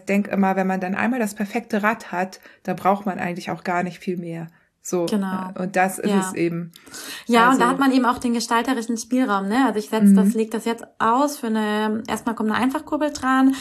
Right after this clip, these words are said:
Speaker 2: hab aber eben auch mit dem Eddie besprochen, wir legen das so auf, dass ich eben die Möglichkeit beibehalte, auf zweifach nachzurüsten, et cetera. Ähm, da kann man ja auch einfach, äh, die Überlegung reinstecken, dass das dann halt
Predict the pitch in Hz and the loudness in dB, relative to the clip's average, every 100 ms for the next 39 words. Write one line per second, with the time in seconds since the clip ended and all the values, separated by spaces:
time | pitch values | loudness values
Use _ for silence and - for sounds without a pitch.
0 | - - - 233 226 226 220 220 214 196 | -8 -10 -4 0 2 0 0 0 2 0
1 | 208 214 220 214 202 202 208 - - 208 | 0 -2 -2 -2 -2 -2 -6 -8 -4 -4
2 | 208 214 208 202 202 208 202 202 196 214 | -2 -2 0 0 2 0 0 -4 -4 -2
3 | 202 196 208 208 208 - - 208 196 196 | 0 2 2 0 -8 -10 -6 -4 -2 0
4 | 208 214 214 - 208 196 196 196 _ - | 0 -2 -6 -4 -2 0 -2 -6 _ 2
5 | 196 190 214 226 202 196 196 196 196 190 | 4 4 2 0 2 2 2 -2 -4 -6
6 | - 190 190 190 175 175 - - 175 180 | -4 -4 -2 -6 -6 -8 -8 -12 -10 -10
7 | - - 175 180 - 170 - 175 175 190 | -10 -14 -12 -12 -10 -12 -12 -12 -12 -12
8 | - - - 190 196 190 196 190 196 202 | -14 -14 -4 2 4 4 2 -2 -6 -4
9 | 202 196 214 214 214 202 - 196 202 196 | -4 0 2 4 4 2 0 -4 -4 -4
10 | 196 190 196 202 196 196 196 190 190 202 | -2 -2 -2 0 0 0 -2 -2 -2 -2
11 | - 196 202 196 196 - 226 233 247 254 | -4 -4 -4 -6 -8 -8 -8 -4 -2 0
12 | 240 | -2